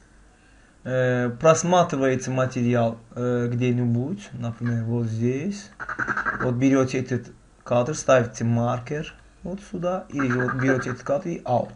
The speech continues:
То есть in, out, точка входа и выхода. Потом берете вот этот кадр и бросаете, нажимая вот мышку, куда хотите. Или же то же самое можно сделать при помощи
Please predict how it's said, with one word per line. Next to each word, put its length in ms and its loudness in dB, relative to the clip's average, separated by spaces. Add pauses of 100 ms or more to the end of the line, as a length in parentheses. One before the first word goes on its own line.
То 120 0
есть 160 -4 (100)
in, 280 6
out, 300 4
точка 320 0
входа 540 -2
и 120 0
выхода. 520 -6 (580)
Потом 240 2
берете 320 0
вот 240 -4 (380)
этот 240 -12
кадр 420 -6 (540)
и 100 -4
бросаете, 800 -4 (420)
нажимая 460 0
вот 220 -6
мышку, 540 -4 (280)
куда 440 -2 (640)
хотите. 500 -8 (380)
Или 240 6
же 320 2 (800)
то 160 0
же 80 0
самое 380 0
можно 280 0
сделать 280 -2
при 100 -6
помощи 720 -4